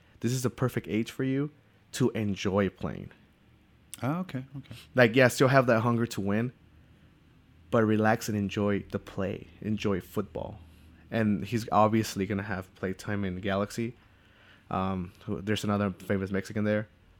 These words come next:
Speaker 1: And I thought it was beautiful, you know, like, it's true. You know,
Speaker 2: Yeah,
Speaker 1: at some
Speaker 2: yeah.
Speaker 1: point in your life, like, yeah, you gotta strive for the best of the best.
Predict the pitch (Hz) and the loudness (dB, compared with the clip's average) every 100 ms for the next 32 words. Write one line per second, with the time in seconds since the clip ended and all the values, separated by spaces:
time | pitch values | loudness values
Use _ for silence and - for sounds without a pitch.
0 | - - - 107 104 - 127 151 151 117 | -20 -16 -2 0 2 2 4 8 8 6
1 | 117 139 - 101 101 110 110 104 104 - | 4 2 0 -4 -2 0 2 0 -2 -10
2 | - - 113 - 151 139 101 - 107 113 | -20 -12 -8 -2 0 0 -2 -4 0 2
3 | 82 104 - 131 95 139 135 127 117 110 | 2 0 0 0 2 4 4 0 -2 0
4 | 107 107 110 104 - 92 104 110 104 110 | 4 4 2 0 -2 -2 2 2 2 2
5 | 110 - 113 - 104 98 98 - 98 90 | 0 2 0 0 -2 -2 -4 -2 -4 -2
6 | 98 - | -2 -4